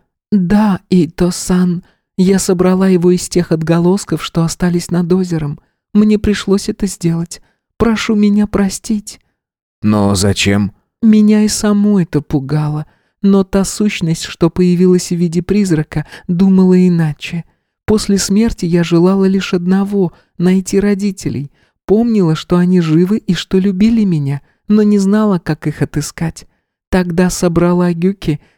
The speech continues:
Speaker 1: который искал ванов и выпивал их тени. И каждый раз я чувствовала, кого именно он приговорил к смерти.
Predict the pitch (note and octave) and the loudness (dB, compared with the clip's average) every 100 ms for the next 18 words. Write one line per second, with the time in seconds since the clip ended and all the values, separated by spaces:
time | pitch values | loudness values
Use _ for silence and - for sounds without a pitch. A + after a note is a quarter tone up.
0 | _ F3+ - F3 F3 - F3 D#3+ D3 D#3 | _ -4 2 2 2 0 0 0 0 0
1 | F#3 F3+ - E3+ D#3 D3+ D#3+ D#3+ D#3+ E3 | 0 -2 -2 -2 0 0 0 0 0 -2
2 | - - D#3+ F2+ E3 - _ _ - F#3+ | -8 -8 -6 -6 -12 -16 _ _ -4 -2
3 | - A#3+ A3 A3 A3 G3+ F3 F3 - A3+ | 0 -2 0 0 0 0 -2 -2 -2 -4
4 | G#3+ - E3 D#3 D#3 - _ _ - F#3+ | -4 -2 -2 0 -2 -4 _ _ -2 0
5 | G3 G3+ G3 D#3 - G3+ G3 G3 F#3 F3 | 2 2 2 0 2 2 4 2 2 2
6 | E3 E3 D3+ D3 D#3+ E3 E3+ - - E3+ | 0 0 -2 0 0 2 -2 -4 -4 -2
7 | E3+ D#3 - - | -2 -4 -12 -16